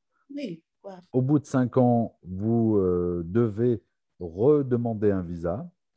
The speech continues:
Speaker 2: euh, ce qu'on appelle un renouvellement de visa, et qui s'appuie sur les chiffres que vous avez obtenus. Euh, et c'est pas la peine d'avoir fait fortune, il faut juste avoir démontré que vous avez atteint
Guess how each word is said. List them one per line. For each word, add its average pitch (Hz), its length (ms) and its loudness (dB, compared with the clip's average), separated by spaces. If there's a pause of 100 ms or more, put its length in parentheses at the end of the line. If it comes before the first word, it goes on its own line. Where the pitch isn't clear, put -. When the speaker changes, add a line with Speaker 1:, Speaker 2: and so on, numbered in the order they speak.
(420)
Speaker 2:
euh, 90 140 -6
ce - 60 -18
qu'on 101 100 -4
appelle 101 220 2
un 92 60 0
renouvellement 101 680 2
de 87 100 -4
visa, 80 500 -4 (640)
et 113 120 2
qui - 280 -6
s'appuie 156 600 0
sur - 580 -2 (100)
les 110 520 2
chiffres 151 560 -4
que 117 140 -2
vous 101 240 2
avez 98 380 2 (720)
obtenus. 120 600 0 (760)
Euh, 110 400 2 (120)
et 104 140 -2
c'est 107 200 -8
pas 117 120 -4
la 110 140 -2
peine 123 200 2
d'avoir 87 260 2
fait 101 120 -4
fortune, 165 540 -6 (400)
il 104 100 -6
faut 123 180 4
juste 151 440 0
avoir 113 300 2
démontré 120 680 0 (320)
que 120 80 0
vous 107 240 0
avez 117 200 6
atteint 117 500 0